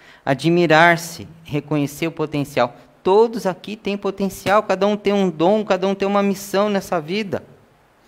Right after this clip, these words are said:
Não sentir melhor que os outros,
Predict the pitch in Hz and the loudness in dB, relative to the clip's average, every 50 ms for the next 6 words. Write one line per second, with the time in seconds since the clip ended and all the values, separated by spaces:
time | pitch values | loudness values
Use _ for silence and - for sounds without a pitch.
0 | _ _ _ _ _ _ _ _ _ _ _ _ _ _ _ _ _ _ _ _ | _ _ _ _ _ _ _ _ _ _ _ _ _ _ _ _ _ _ _ _
1 | _ _ _ _ _ - _ _ - - - - - - - - - _ _ _ | _ _ _ _ _ -20 _ _ -16 -12 -10 -10 -10 -10 -12 -16 -20 _ _ _
2 | - _ _ _ _ _ _ _ _ _ _ _ - - 160 175 208 220 202 - | -20 _ _ _ _ _ _ _ _ _ _ _ -4 2 2 4 4 4 2 0
3 | - 202 190 175 - - - 185 180 180 175 180 - - - - - - - - | -2 -2 -2 -2 -4 -4 -4 -2 -2 -2 -4 -6 -12 -18 -18 -18 -20 -20 -20 -20
4 | _ - 151 160 151 139 135 127 123 123 127 - 139 120 101 101 101 98 101 - | _ -4 -2 -2 0 0 0 0 0 -2 -4 -6 -8 -8 -6 -6 -8 -8 -8 -12
5 | - - - - - - - | -20 -20 -20 -20 -20 -20 -20